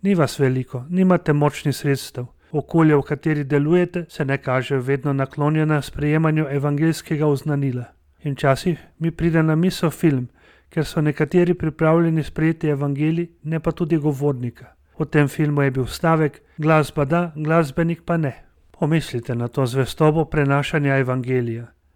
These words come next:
To nam bo pomagalo. In vendar je to duhovniško uboštvo, blagoslov.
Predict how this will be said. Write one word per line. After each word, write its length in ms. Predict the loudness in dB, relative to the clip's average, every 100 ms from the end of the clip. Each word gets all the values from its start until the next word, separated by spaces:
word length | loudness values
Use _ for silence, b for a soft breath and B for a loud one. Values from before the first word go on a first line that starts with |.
| _
To 160 | 0
nam 200 | 2 2
bo 120 | 2 0
pomagalo. 680 | 0 0 0 0 -2 -6 -10 _ _
In 160 | -4 0
vendar 300 | 2 2 2
je 80 | 0
to 140 | -2
duhovniško 640 | -2 -2 -2 -2 -2 -2 -2
uboštvo, 540 | 2 0 0 -6 -8
blagoslov. 580 | -2 0 0 -2 -2 -4